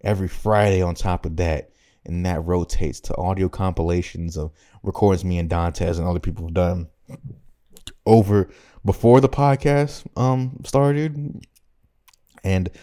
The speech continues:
you know, other stuff like that. Or it could be me doing some other type of bit. You know, you get stuff. I'm work, I work very hard to make sure that I have good Patreon offerings. Um,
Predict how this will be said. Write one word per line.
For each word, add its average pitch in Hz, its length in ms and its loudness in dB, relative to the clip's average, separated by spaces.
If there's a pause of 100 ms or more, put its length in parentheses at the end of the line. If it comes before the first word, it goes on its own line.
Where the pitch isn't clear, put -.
(400)
you 101 80 -4
know, 87 80 0
other 92 160 0
stuff - 240 -2
like 90 220 -2
that. 92 320 0 (200)
Or 101 160 0
it 95 40 -2
could 95 180 -6
be 95 340 2
me 95 380 -2
doing 92 240 -4
some 90 160 -6
other 92 160 -2
type 85 200 -4
of 87 120 -8
bit. 87 280 0 (1300)
You 95 140 -6
know, 85 260 -4 (380)
you 113 140 2
get 170 180 4
stuff. 80 360 -2
I'm 113 200 0
work, 143 200 6
I 127 120 0
work 135 260 6
very 127 260 6
hard 113 300 4
to - 120 -4
make 104 200 0
sure 107 400 -2 (360)
that 95 200 -2
I 98 60 -4
have 98 240 0
good 95 200 0
Patreon 104 640 0
offerings. 113 760 0 (1080)
Um, 85 680 -4